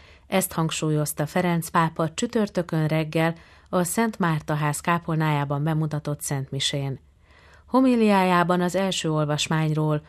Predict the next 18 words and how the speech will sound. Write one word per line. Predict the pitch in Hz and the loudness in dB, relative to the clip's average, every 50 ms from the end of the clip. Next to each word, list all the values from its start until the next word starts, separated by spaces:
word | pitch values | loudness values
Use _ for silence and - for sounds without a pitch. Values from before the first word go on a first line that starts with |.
| - - - _ | -16 -20 -14 _
Mózes | 185 190 196 190 185 185 180 165 - | 0 0 0 2 2 2 2 2 0
második | - 190 175 170 156 - 160 147 143 143 - | -2 -2 -2 -2 -2 -2 -4 -2 -4 -4 -4
könyvének | - - 151 151 151 151 147 147 143 143 147 | -2 -2 0 0 0 0 0 0 -2 -2 -4
szakaszáról | - - 165 156 - 156 151 - - 156 147 147 151 147 147 143 | -4 -6 -6 -4 -4 -4 -6 -4 -2 -2 -2 -2 -2 -2 -4 -2
elmélkedett, | 151 165 160 160 160 156 156 156 - 151 151 151 151 - - - - - - - - - - - - | -2 -2 -2 0 0 -2 -2 -4 -4 -2 -2 -2 -4 -4 -8 -18 -20 -20 -20 -20 -20 -20 -20 -6 0
amelyben | 202 202 196 190 190 190 185 185 | 2 4 4 4 4 2 2 2
Isten | - 202 - - - - 190 190 190 - | 0 -2 -2 -2 0 2 2 2 2 2
megkönyörül | 202 220 220 220 - - 185 170 170 165 165 160 165 165 160 | 2 0 0 0 -2 -4 -2 0 2 2 2 2 0 0 0
a | - - 180 180 | 0 -2 -2 0
bálványimádó | 170 185 175 170 156 147 147 143 139 139 139 143 139 139 139 139 147 143 143 | 0 0 0 0 0 0 -2 -2 -2 -2 -2 -2 -2 -4 -4 -4 -4 -4 -2
népen. | 143 143 139 135 139 - - 147 139 139 135 - _ - _ _ _ _ _ - - - - - - _ _ | -2 -2 -4 -6 -6 -6 -4 -4 -4 -4 -6 -10 _ -20 _ _ _ _ _ -20 -20 -20 -20 -20 -20 _ _
Isten | - 277 277 - - 240 226 214 | -4 -2 -2 -2 0 2 2 2
szeretete | 202 - 196 180 180 180 170 185 180 - 190 - | 2 2 2 2 2 2 2 0 0 0 0 0
erősebb | - 214 214 185 170 160 156 - - 170 160 160 151 151 | 2 0 0 2 0 0 0 0 0 0 0 0 -2 -4
a | - 170 | -2 0
nép | 165 175 190 190 190 190 | 0 2 2 0 -2 -4
hűtlenségénél | - - 165 147 143 - 139 135 135 131 - - 139 135 135 139 139 139 135 139 135 135 131 | -4 -4 -4 -4 -2 -4 -6 -6 -4 -4 -4 -4 -4 -4 -4 -4 -4 -4 -4 -4 -4 -6 -6
is. | 131 131 - - - | -6 -6 -4 -6 -6